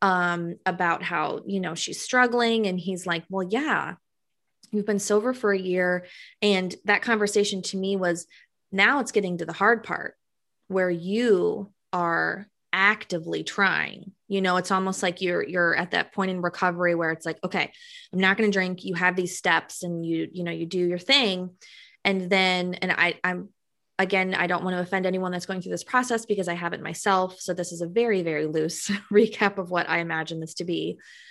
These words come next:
But then when that becomes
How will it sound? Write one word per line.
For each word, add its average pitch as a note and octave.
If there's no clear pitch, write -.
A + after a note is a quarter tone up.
But G#3+
then G#3
when F#3+
that F#3
becomes F3+